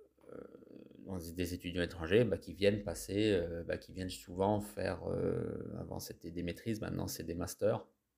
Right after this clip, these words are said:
Et, euh, tout ça, bien sûr, euh,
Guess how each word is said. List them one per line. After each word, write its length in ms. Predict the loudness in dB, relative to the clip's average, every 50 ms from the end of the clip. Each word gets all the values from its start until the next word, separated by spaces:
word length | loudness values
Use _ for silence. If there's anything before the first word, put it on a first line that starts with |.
| _ _ _ _ _ _ _ _ _ _ _ _ _ _ 2
Et, 380 | 4 6 6 6 4 0 -6 -16 -16 -12 -10
euh, 260 | -8 -6 -6 -6 -6 -8 -10 -8
tout 100 | -6 -2
ça, 300 | -2 6 10 10 12 12
bien 160 | 12 12 10
sûr, 460 | 8 8 8 10 12 12 12 12 12
euh, 420 | 10 10 10 8 8 6 6 4